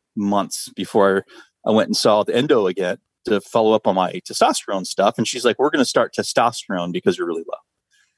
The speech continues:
She goes, "Is anything else going on?" I said, "Yeah, I think my blood pressure meds are a little out of whack 'cause I lost seventy pounds now."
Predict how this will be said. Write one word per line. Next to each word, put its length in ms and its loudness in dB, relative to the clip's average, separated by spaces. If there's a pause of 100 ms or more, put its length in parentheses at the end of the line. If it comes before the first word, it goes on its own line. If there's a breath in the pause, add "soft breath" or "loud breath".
(140)
She 120 0
goes, 120 6
"Is 120 2
anything 300 4
else 180 2
going 220 2
on?" 200 0
I 40 0
said, 260 0 (260)
"Yeah, 400 2 (600)
I 100 0
think 240 0
my 100 2
blood 280 0
pressure 280 -2
meds 220 2
are 40 4
a 40 2
little 180 2
out 160 2
of 80 -4
whack 280 -2
'cause 100 -8
I 60 -4
lost 560 -2 (380)
seventy 540 0
pounds 460 0
now." 280 0